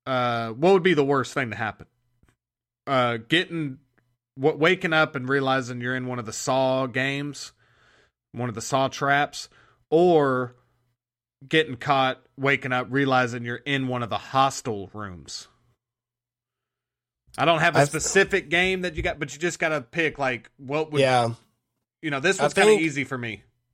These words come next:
Speaker 2: I think for me, I'd rather be in the Hostel one because I feel like you have a better chance of getting out of it. Like Saw, think about how many people have been in Saw games or whatever, and how many have survived 'em.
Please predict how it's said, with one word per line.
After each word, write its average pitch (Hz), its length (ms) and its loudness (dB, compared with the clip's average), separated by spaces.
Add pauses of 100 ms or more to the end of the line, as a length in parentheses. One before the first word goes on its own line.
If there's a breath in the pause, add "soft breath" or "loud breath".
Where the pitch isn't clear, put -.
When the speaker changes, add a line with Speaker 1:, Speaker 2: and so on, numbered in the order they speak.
(120)
Speaker 2:
I 156 100 0
think 202 200 2
for 156 120 2
me, 151 260 4
I'd 135 120 2
rather 143 220 6
be 139 120 2
in 131 100 2
the 110 100 -2
Hostel 127 480 -4
one 139 440 0 (280)
because 135 320 -2
I 123 80 0
feel 151 280 2
like 139 260 2
you 131 140 -6
have 131 220 -2
a 120 80 -2
better 127 300 -2
chance 127 760 -4
of 113 680 -6 (420 loud breath)
getting 131 260 -2
out 117 200 -2
of 110 120 -4
it. 98 200 -10 (1080)
Like 135 220 2
Saw, 170 480 4
think 185 200 0
about 175 180 0
how 170 120 -2
many 147 320 -2 (120)
people 156 300 -2
have 127 160 -4
been 135 180 -2
in 120 380 -6 (640)
Saw 127 800 0 (300)
games 120 440 -2
or 113 40 -8
whatever, 113 540 -6 (100)
and 120 140 -8
how 131 160 -4
many 127 240 -2
have 113 420 -6
survived 113 520 -2
'em. 92 240 -10